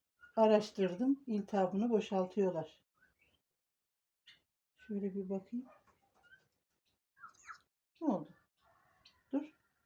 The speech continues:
Bayağı boşalttık ya. Hadi bununla, bununla kurtulursun inşallah.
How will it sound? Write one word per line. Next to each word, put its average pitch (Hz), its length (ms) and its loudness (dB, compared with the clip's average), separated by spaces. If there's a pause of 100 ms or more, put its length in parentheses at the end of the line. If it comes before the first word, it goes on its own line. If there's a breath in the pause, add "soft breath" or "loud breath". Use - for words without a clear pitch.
(2500)
Bayağı 180 340 4
boşalttık 185 580 -2
ya. 180 220 -2
Hadi 185 200 2
bununla, 208 400 0 (1300)
bununla 208 320 0
kurtulursun 190 680 -2
inşallah. 180 540 -8